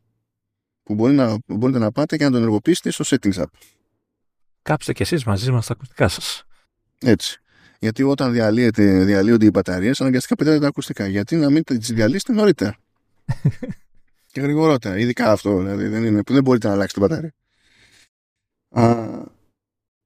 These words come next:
Speaker 1: επίσης, πλέον τα AirPods θα καταλαβαίνουν πότε σας παίρνει ο ύπνος και θα σταματάνε αυτόματα την αναπαραγωγή ήχου.
Speaker 2: Τώρα, αυτό θα το κάνει μέσω του μικροφόνου;
Speaker 1: Ε,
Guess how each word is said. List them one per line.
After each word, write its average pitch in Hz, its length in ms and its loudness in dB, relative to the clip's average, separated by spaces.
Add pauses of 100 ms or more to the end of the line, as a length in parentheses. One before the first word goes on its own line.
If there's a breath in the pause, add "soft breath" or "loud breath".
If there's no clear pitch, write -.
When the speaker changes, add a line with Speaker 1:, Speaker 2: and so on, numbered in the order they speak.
(300)
Speaker 1:
επίσης, 123 600 0 (300)
πλέον 180 280 2
τα 120 300 2
AirPods 247 380 -6 (180)
θα 117 520 0
καταλαβαίνουν 123 480 0
πότε 160 160 -4
σας 120 160 -4
παίρνει 107 220 2
ο 101 40 6
ύπνος 160 380 -2 (200)
και 131 140 -2
θα - 80 -4
σταματάνε 123 440 -2
αυτόματα 185 360 0
την 185 80 -6
αναπαραγωγή 120 440 0
ήχου. - 200 -4 (1800)
Speaker 2:
Τώρα, 110 220 -4
αυτό - 280 -4
θα 107 80 -6
το 110 80 -2
κάνει 117 260 -4
μέσω 104 220 -2
του 107 120 -10
μικροφόνου; 98 720 -2 (2000 loud breath)
Speaker 1:
Ε, - 80 -6